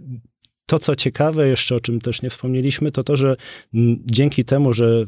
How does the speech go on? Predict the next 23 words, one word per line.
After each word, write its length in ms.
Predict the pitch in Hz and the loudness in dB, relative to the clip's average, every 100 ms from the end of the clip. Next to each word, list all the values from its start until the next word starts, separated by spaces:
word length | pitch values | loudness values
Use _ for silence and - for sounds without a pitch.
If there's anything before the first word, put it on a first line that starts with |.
| 110 | -4
mm, 560 | 110 113 113 113 110 110 _ | -2 2 2 2 -2 -6 _
te 100 | - | 0
moduły 520 | 117 110 131 131 113 110 | 2 2 2 2 0 -2
do 160 | 113 | -6
planowania, 640 | - 113 110 117 113 107 104 - | 0 0 2 2 0 0 -6 -10
e, 140 | 107 104 107 104 101 | -10 -10 -12 -12 -8
tego 200 | 104 107 | -4 0
wirtualnego 560 | 113 123 117 120 117 | 0 2 2 2 2
uśmiechu, 580 | 113 - 127 127 95 90 - | 0 0 0 0 -2 -10 -8
e, 400 | 117 110 117 117 | -8 -6 -8 -8
współpracują 920 | 113 - 127 123 113 131 123 117 117 107 | -6 -2 0 0 0 2 2 2 0 0
również, 540 | 120 117 120 113 - | -2 0 0 0 0
e, 180 | 113 110 | 0 -2
z 80 | - | -2
frezarkami 560 | 120 107 110 127 120 | 0 0 0 2 0
cyfrowymi, 600 | 110 110 113 104 101 95 - - - - - | 0 -4 -4 -2 -4 -6 -12 -16 -14 -8 0
e, 360 | 117 107 101 98 | 2 2 -2 -4
a 80 | 107 | -8
w 60 | |
przyszłości 500 | - 104 110 104 - | -8 -8 -6 -6 -4
najprawdopodobniej 680 | 107 101 110 107 110 107 110 | -4 -2 -2 -2 0 0 0
z 40 | 98 | 0
drukiem, 400 | 113 - 110 | -2 -2 -2